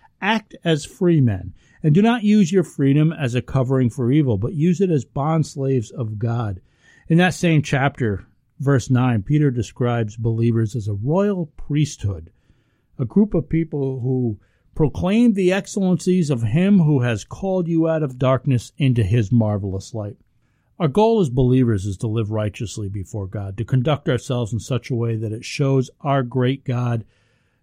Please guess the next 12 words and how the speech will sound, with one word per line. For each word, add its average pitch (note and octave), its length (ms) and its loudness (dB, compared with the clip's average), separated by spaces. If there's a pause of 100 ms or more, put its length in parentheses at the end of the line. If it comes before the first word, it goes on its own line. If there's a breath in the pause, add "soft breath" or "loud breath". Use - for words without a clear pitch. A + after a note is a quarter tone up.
(400)
as D3 260 0
a B2+ 40 0
great G#2+ 380 -4
God, G2 280 -6
one B2 200 2
who B2+ 180 4
has C3 160 0
saved C3+ 440 0
us A2 120 -4
from A2+ 240 -8
our G#2+ 160 -8
sins, G#2+ 440 -8